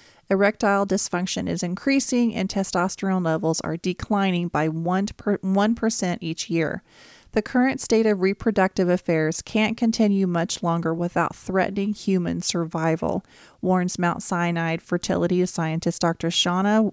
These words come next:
Swan in her book Countdown. It's a global existential crisis. Doctor Swan should know she's been researching fertility for thirty years. She studied a miscarriage boom in Santa Clara, California in the nineteen eighties, which she eventually linked to toxic waste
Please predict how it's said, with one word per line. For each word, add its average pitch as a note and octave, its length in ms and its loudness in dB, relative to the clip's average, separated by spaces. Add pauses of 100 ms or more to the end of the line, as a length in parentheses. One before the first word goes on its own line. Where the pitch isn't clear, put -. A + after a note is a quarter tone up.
(100)
Swan E3+ 540 0
in F3+ 100 -2
her E3+ 160 -2
book E3 260 -2
Countdown. D#3+ 760 -2 (720)
It's G3 160 0
a F#3 80 2
global F#3+ 560 4
existential F#3 720 0
crisis. - 760 -4 (200)
Doctor G#3+ 340 2
Swan G3 440 -2
should G#3+ 220 2
know E3 360 4
she's F3+ 260 0
been F#3 160 -2
researching G3 560 0
fertility F3 540 0
for F#3 200 -4
thirty D#3+ 380 -2
years. E3 560 -2 (460)
She - 140 -2
studied B3 300 4
a C4+ 60 4
miscarriage G#3 640 2
boom F3+ 500 2
in F3+ 140 0
Santa F#3 320 0
Clara, F3 560 2
California F3 600 -2
in D#3+ 80 0
the D#3+ 80 -2
nineteen F3+ 440 -2
eighties, E3 340 -4
which - 120 0
she - 200 -2
eventually G3 540 0
linked F#3+ 400 0
to - 140 -2
toxic - 520 -2
waste E3+ 440 0